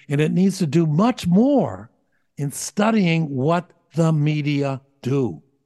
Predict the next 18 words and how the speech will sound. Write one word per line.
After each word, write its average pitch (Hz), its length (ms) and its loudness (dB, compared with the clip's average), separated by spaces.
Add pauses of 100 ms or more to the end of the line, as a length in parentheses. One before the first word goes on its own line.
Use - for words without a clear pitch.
(680)
I 120 60 -16
wrote 117 200 -6
a - 20 -4
recent 117 340 -4
article, 113 560 -4
uh, 107 80 -6
Jordan 110 400 -4
asked 110 220 -6
me 135 60 -6
to 113 60 -8
write 110 200 -8 (240)
in 120 120 -2
the 120 140 2
Art 123 220 0
Therapy, 117 640 -2
uh, 110 80 -2
Journal 127 360 0
about, 117 320 0